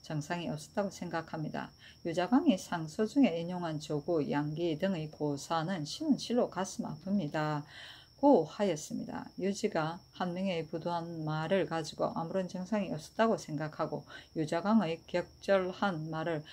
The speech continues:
가슴 아프게 여겼으니 신등은 유지가 무슨 마음으로 이와 같이 말하는지를 알지 못하겠습니다. 유지는 내신의 우두머리로서 임금의 좌우에서 가까이 모시고 또 고금의 사변과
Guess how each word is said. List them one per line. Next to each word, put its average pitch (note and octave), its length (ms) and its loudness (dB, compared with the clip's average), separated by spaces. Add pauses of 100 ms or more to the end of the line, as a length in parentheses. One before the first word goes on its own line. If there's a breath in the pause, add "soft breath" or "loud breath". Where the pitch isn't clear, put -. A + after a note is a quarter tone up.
(160 loud breath)
가슴 F3 360 -2
아프게 E3+ 460 2
여겼으니 E3+ 460 0
신등은 G3+ 420 2
유지가 E3+ 300 0
무슨 D3 340 -4
마음으로 G#3 320 8
이와 E3 220 2
같이 E3+ 340 0
말하는지를 E3 600 0
알지 D#3 400 -6
못하겠습니다. D#3 840 -6 (400 loud breath)
유지는 F#3+ 380 2
내신의 D3+ 460 2
우두머리로서 D#3+ 1000 -2
임금의 E3+ 440 -2
좌우에서 E3+ 580 -2
가까이 D#3+ 300 -4
모시고 D3+ 500 -2
또 D#3+ 160 -2
고금의 D#3+ 400 0
사변과 D#3+ 800 -2